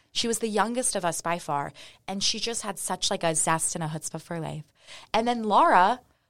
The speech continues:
literally, she, like, is trying to start her own sheep farm up in Seattle and, you know, trying to figure out how to rent sheep and stuff like that. And so, and then Waverly, my B F F,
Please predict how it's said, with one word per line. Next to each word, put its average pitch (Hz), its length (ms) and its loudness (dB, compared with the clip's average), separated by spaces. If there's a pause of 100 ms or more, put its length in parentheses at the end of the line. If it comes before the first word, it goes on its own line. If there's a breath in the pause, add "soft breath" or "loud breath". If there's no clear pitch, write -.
(140)
literally, 208 760 4 (640)
she, - 300 4
like, - 180 4
is - 140 0
trying 285 340 -2
to 320 80 -6
start 254 240 0
her 240 100 2
own 220 140 2
sheep - 460 0
farm 196 480 8 (320 loud breath)
up 254 180 4
in 254 180 -2
Seattle 233 680 4 (400 loud breath)
and, 247 500 2 (100)
you 269 100 -12
know, 233 80 -6
trying 240 240 -4
to - 40 -10
figure 214 180 -2
out 208 60 -2
how 202 120 -6
to 190 80 -4
rent 180 240 -4
sheep - 320 -8
and 170 100 -16
stuff - 240 -18
like 175 120 -6
that. 165 180 0
And 185 100 -4
so, 220 420 2 (360)
and 220 160 4
then 220 280 2
Waverly, 208 760 0 (320)
my 190 220 -2
B 202 220 -2
F 202 200 0
F, 196 520 2